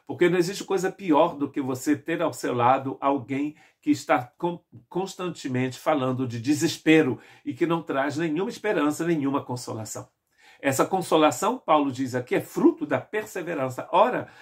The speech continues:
a gente sabe que essa perseverança, essa paciência é um fruto do Espírito Santo que Deus nos dá.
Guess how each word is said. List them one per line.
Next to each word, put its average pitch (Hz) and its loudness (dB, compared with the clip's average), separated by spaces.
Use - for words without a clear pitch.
a 135 0
gente 165 -6
sabe 165 0
que 196 -6
essa 175 -2
perseverança, 151 -2
essa 123 -6
paciência 147 -4
é 156 0
um 170 4
fruto 208 -2
do 147 -2
Espírito 226 -4
Santo 123 -6
que 151 -4
Deus 117 -4
nos 113 -8
dá. - -12